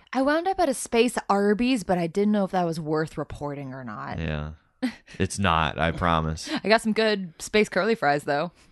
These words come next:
Speaker 1: That's all Arby's is good for.
Speaker 2: Fair enough. Fair enough. Well, it's,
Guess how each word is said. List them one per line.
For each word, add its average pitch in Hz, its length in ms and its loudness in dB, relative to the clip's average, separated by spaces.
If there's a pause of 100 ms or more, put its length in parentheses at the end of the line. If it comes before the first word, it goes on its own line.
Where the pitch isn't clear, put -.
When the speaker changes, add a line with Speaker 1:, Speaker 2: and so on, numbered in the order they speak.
(120)
Speaker 1:
That's 170 180 -4
all 196 180 2
Arby's 226 280 0
is 254 120 -4
good - 240 0
for. 403 240 4 (160)
Speaker 2:
Fair 82 320 -2
enough. 80 400 -2 (120)
Fair 85 180 4
enough. 85 320 -2 (380)
Well, 117 420 2
it's, - 380 -6